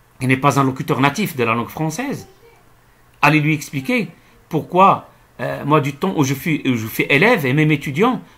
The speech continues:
on ne m'a jamais expliqué que je ne comprenais pas pourquoi, euh, des mots, euh, prenaient, euh, un, un accent circonflexe et d'autres non. Mais donc, c'est bien le recours à la diachronie qui va, euh, nous permettre de dépasser donc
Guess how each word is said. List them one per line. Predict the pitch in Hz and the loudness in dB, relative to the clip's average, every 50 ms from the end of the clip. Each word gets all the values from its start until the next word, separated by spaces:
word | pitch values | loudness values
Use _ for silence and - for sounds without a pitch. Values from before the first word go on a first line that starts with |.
| - | -2
on | - 151 | 2 4
ne | 156 | 4
m'a | 160 160 151 | 6 4 4
jamais | 139 156 151 156 | 4 4 2 2
expliqué | 151 151 - - 156 151 - 247 240 | 0 -2 -6 -8 -6 -4 -2 -2 -2
que | - 175 143 127 - - - _ _ - | -2 -2 -6 -6 -6 -16 -20 _ _ -4
je | 127 151 | 0 2
ne | 185 175 | 2 2
comprenais | 170 185 170 170 - 170 165 170 | 2 2 0 2 2 4 4 4
pas | 170 226 233 | 4 4 2
pourquoi, | 220 190 147 - - 185 208 220 - - - - - _ - - | 2 0 -4 2 4 6 6 6 4 2 -6 -18 -20 _ -2 2
euh, | 143 151 147 143 143 | 6 6 6 4 4
des | 123 175 185 | 4 4 6
mots, | 185 202 226 240 220 165 - - - - - - - | 6 6 6 4 2 0 -6 -14 -20 -20 -16 -6 -2
euh, | 147 143 | -2 -2
prenaient, | 135 - - - 185 190 190 180 170 147 117 101 - - _ _ - - | -2 -2 -2 2 4 4 6 6 6 6 4 2 -4 -14 _ _ -12 -6
euh, | 131 139 131 127 - - 143 139 135 - - | 0 2 2 2 0 -2 -6 -8 -6 -6 -4
un, | 156 | 0
un | 165 | 0
accent | 175 170 180 | 0 0 0
circonflexe | 160 - 170 156 170 156 180 220 214 - | -4 -4 -4 -4 -2 -2 -2 -2 -2 0
et | 165 147 | 0 2
d'autres | 175 185 - - 220 | 2 2 2 2 2
non. | 247 247 202 120 - - - - - - _ _ _ _ _ _ _ _ _ _ _ _ _ _ _ _ _ _ _ _ _ _ - | 4 4 2 0 -2 -10 -18 -20 -20 -20 _ _ _ _ _ _ _ _ _ _ _ _ _ _ _ _ _ _ _ _ _ _ -10
Mais | 117 120 117 120 - | -8 -6 -6 -8 -8
donc, | 131 127 120 110 - - _ _ _ | -8 -8 -8 -8 -10 -16 _ _ _
c'est | - - 139 127 | -6 -4 -2 2
bien | 127 156 151 | 4 4 6
le | 143 143 | 6 4
recours | 139 - 151 151 - 247 240 226 185 139 - - - _ _ _ _ _ _ _ - | 4 2 0 -2 -2 -2 -2 -2 -2 -4 -6 -8 -14 _ _ _ _ _ _ _ -2
à | 139 135 | 0 2
la | 131 123 | 2 2
diachronie | 117 127 135 127 - - 160 208 233 - | 2 2 0 0 0 0 0 0 0 0
qui | - 147 | -2 0
va, | 131 151 175 220 254 - - - _ _ _ _ _ - | 2 4 4 4 4 2 -4 -14 _ _ _ _ _ -4
euh, | - 127 120 123 123 123 - - - 110 117 117 123 | 0 0 2 2 2 0 -2 -4 -8 -8 -8 -8 -6
nous | 139 139 139 147 156 | -4 -2 0 0 0
permettre | 156 - 147 113 120 165 196 185 - 131 | 2 2 0 2 2 0 0 0 -2 -6
de | 123 | -4
dépasser | 123 113 170 170 165 165 143 - - 226 185 | -2 -2 0 0 2 0 0 2 0 -2 0
donc | 185 214 202 - | 0 -2 -2 -4